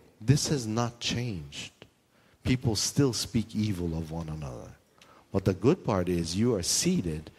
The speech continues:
in heavenly places in Christ Jesus, according to Ephesians two six. So let 'em talk. Let 'em talk. I know you like to smash their face.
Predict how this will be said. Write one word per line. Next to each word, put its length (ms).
in 280
heavenly 420
places 580
in 200
Christ 360
Jesus, 520
according 340
to 160
Ephesians 540
two 140
six. 400
So 260
let 540
'em 300
talk. 840
Let 320
'em 180
talk. 400
I 160
know 160
you 160
like 140
to 100
smash 400
their 100
face. 520